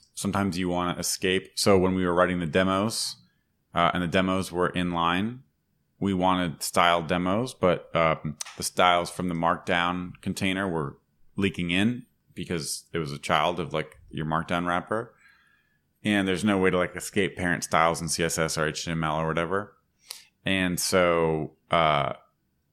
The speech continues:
we picked up this trick from, I think, the Tailwind C S S repo, which is when you would render an M D X component, we used, what was it, Remark to, uh,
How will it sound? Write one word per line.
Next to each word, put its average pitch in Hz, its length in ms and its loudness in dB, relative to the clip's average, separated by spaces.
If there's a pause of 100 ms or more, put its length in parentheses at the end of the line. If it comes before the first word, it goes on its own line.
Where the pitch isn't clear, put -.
we 92 180 -2
picked 98 240 0
up 85 100 0
this 87 140 -4
trick - 240 -2
from, 90 160 -2
I 82 80 0
think, 92 140 -4
the 73 60 -8
Tailwind 87 280 -2
C 90 140 -2
S 82 120 -2
S 87 140 0
repo, 80 380 -2
which 73 240 -6
is 76 480 -4 (880)
when 98 220 0
you 90 120 0
would 82 160 -2
render 92 300 2
an 80 80 -2
M 90 180 -2
D 82 140 0
X 98 180 2
component, 80 600 -4 (880)
we 90 160 -2
used, 82 640 -2
what 104 80 2
was 98 120 2
it, 80 100 -2
Remark 98 680 2
to, 87 680 0
uh, 80 200 6